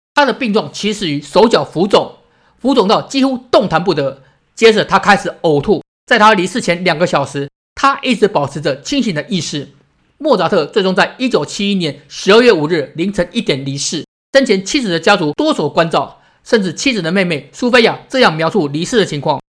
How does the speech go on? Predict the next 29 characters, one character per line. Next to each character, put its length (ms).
：“我 180
无 140
法 140
描 140
述 140
他 220
的 80
妻 180
子 240
当 200
时 120
是 140
多 180
么 140
的 60
哀 120
伤。 280
他 180
双 240
膝 140
跪 240
下， 320
向 180
着 120
全 200
能 120
的 60
上 180
帝 180